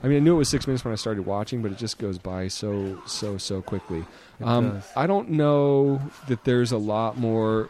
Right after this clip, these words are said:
Speaker 1: we need to look at with this. I think the point has been made where we could maybe go back and dissect that
Speaker 2: Okay. Well, the one thing
Speaker 1: moment
Speaker 2: that I
Speaker 1: with the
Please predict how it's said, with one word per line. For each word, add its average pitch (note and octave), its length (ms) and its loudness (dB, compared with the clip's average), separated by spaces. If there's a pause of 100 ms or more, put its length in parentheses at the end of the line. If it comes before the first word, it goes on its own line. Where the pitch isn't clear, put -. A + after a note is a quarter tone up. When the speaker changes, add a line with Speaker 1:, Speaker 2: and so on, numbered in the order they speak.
(120)
Speaker 1:
we A#2+ 200 0
need B2 180 2
to A2+ 100 4
look A2 300 0
at D3+ 180 4
with D#3+ 140 2
this. E3+ 260 2
I B2 80 6
think C#3+ 200 -2
the B2 80 2
point B2 280 2
has A2 140 4
been G2 160 2
made A#2 340 6
where A2 100 8
we G2+ 160 6
could F#2 300 2 (800)
maybe G#2+ 300 6
go G#2 260 4
back G2 420 0
and F#2+ 140 0
dissect F#2+ 640 -2
that G2 720 -2
Speaker 2:
Okay. A#2 340 -4 (440)
Well, B2 120 2
the B2+ 100 6
one B2+ 300 8
thing F3+ 100 6
Speaker 1:
moment D3 140 2
Speaker 2:
that B2+ 160 2
I A2+ 160 2
Speaker 1:
with A2 40 6
the A2 40 6